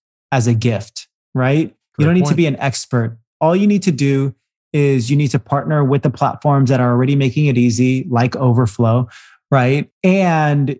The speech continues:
Speaker 1: you need to understand that at a first principle level, people apparently have Bitcoin. People apparently have Ethereum. And there's a good amount of people that have Bitcoin. There's a good amount of people that have Ethereum that wanna give it.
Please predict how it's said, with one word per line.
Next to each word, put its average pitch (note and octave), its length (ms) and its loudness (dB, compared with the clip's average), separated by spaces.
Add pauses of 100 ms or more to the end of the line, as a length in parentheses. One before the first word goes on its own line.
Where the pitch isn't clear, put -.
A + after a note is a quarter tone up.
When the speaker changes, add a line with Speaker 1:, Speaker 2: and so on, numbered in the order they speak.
Speaker 1:
you C#3+ 120 0
need D#3 180 0
to - 140 -6
understand C3 920 0 (100)
that B2+ 440 0
at C#3+ 100 0
a B2+ 60 0
first - 360 -2
principle C#3 520 0
level, F3 560 0 (200)
people E3 440 -2
apparently C3 580 -2
have A#2+ 300 -2
Bitcoin. B2 600 -2 (580)
People D#3 340 0
apparently A#2+ 520 -2
have A2 140 0
Ethereum. A#2+ 720 0 (360)
And B2+ 100 2
there's B2+ 140 0
a B2+ 60 0
good D3 240 0
amount F#3 200 2
of F3 60 -2
people E3 280 -2
that C3 120 -4
have C3+ 220 -2
Bitcoin. C#3 720 -2 (300)
There's A#2 120 -2
a A#2 40 0
good D3 160 0
amount D#3 240 0
of - 60 -4
people D3 240 0
that B2 140 0
have B2+ 220 0
Ethereum C3 720 0
that B2 140 2
wanna B2 200 2
give G#2+ 320 0
it. G2 180 -10